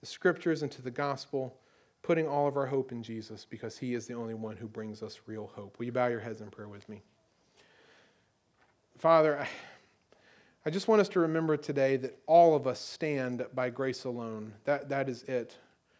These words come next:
The Jews had, had wrongly, not because your word had led them to this, but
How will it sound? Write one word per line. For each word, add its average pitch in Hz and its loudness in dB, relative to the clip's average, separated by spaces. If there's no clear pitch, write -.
The 139 -6
Jews 185 0
had, 139 -4
had 135 -2
wrongly, 147 2
not 165 4
because 165 2
your 151 2
word 156 4
had 139 -2
led 170 4
them 160 2
to 139 -6
this, 151 2
but - -2